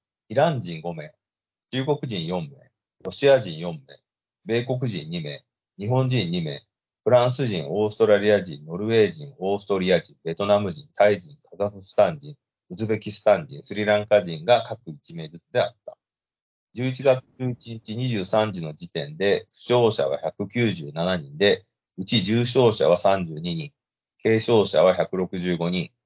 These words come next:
入院中は十一人で、百八十六人はすでに退院、帰宅した。事故から二日後の三十一日までに死者全員の身元が確認された。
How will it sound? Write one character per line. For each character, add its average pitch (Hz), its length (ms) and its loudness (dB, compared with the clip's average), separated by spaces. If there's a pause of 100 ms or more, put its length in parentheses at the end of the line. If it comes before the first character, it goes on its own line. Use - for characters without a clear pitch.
(260)
入 107 220 -2
院 110 180 -2
中 110 220 0
は 107 160 6
十 101 180 -4
一 101 200 -10
人 76 200 -10
で、 98 300 0
百 - 240 -8
八 101 260 -6
十 104 120 0
六 101 240 -4
人 82 180 -4
は 71 140 -4
す - 120 -18
で 87 120 2
に 90 200 -2
退 87 260 4
院、 80 260 -8
帰 - 100 -20
宅 78 240 -4
し - 140 -14
た。 - 240 -4 (760)
事 139 140 -2
故 127 160 2
か 80 120 4
ら 80 160 4
二 - 200 -20
日 101 120 4
後 101 120 0
の 90 100 -6
三 110 300 0
十 87 120 -12
一 78 220 -12
日 92 220 -10
ま 73 140 -6
で 73 100 -16
に 87 180 -12
死 143 160 -10
者 95 160 2
全 101 300 -2
員 101 80 -6
の 80 80 -8
身 80 120 -14
元 85 240 -10
が 104 140 2
確 82 220 -14
認 76 160 -18
さ - 140 -6
れ 73 100 -6
た。 - 260 -2